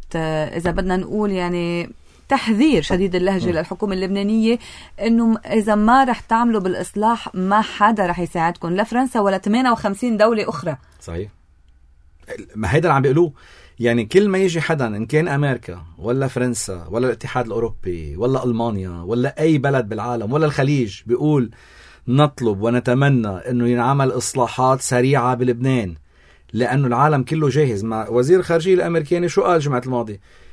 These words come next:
Speaker 2: "العالم جاهز يحط أموال هائلة بلبنان إذا حصلت الإصلاحات".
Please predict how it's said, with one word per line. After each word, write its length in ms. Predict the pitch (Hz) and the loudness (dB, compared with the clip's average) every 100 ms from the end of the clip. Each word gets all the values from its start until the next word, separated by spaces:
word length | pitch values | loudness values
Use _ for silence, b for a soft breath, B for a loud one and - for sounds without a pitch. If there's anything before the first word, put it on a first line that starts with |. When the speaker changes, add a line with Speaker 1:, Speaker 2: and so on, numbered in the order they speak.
| b | b
Speaker 2:
"العالم 480 | 113 123 180 185 170 | 2 6 6 6 2
جاهز 680 | 131 180 160 170 147 - - _ _ 113 | 2 4 4 2 2 -8 -14 _ _ -6
يحط 440 | 131 170 - - 147 | -2 -4 -4 -6 0
أموال 600 | 147 147 160 160 151 - _ _ _ _ - | 2 4 6 6 4 -2 _ _ _ _ -8
هائلة 500 | 123 147 160 139 127 | 0 2 2 2 2
بلبنان 600 | 120 117 110 127 123 131 - b b b b 180 | 2 2 2 0 0 -2 -8 b b b b 10
إذا 260 | 151 165 | 10 8
حصلت 500 | - 180 165 160 151 | 2 0 2 2 2
الإصلاحات". 840 | 139 143 - 147 131 170 165 - | 0 -2 0 0 4 4 4 0